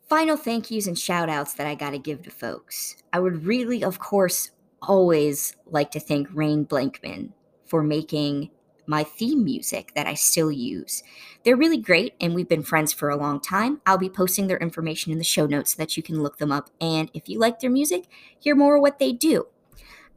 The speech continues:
Of course, I gotta give a shout out to Amari, because even though she might not be able to be as present with u-, with us these days for these episodes, she still helped me kick out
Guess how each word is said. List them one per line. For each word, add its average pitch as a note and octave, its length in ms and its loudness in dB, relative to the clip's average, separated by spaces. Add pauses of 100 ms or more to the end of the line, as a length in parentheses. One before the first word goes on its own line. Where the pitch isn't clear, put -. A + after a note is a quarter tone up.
(120)
Of F3+ 160 2
course, C4+ 340 4
I G3 60 4
gotta D#3 220 0
give D#3 180 -4
a D3+ 40 -2
shout - 280 0
out - 160 -2
to - 100 -6
Amari, - 460 -4
because A#3 240 -4
even D#4+ 180 0
though D#4 100 4
she D#4 140 0
might C#4 200 4
not C4+ 180 2
be C4 340 2
able A#3+ 260 4
to A#3+ 80 -2
be B3 160 0
as A3+ 120 0
present C4 340 2
with C4 100 2
u-, C4+ 160 0 (120)
with C4+ 200 4
us C#4 200 2
these C4 240 -2
days C4+ 200 2
for C4 120 -4
these C4+ 160 0
episodes, C#4+ 580 2 (340)
she D4+ 200 0
still C#4+ 240 6
helped B3+ 200 2
me B3+ 100 0
kick B3 260 -2
out A3+ 320 4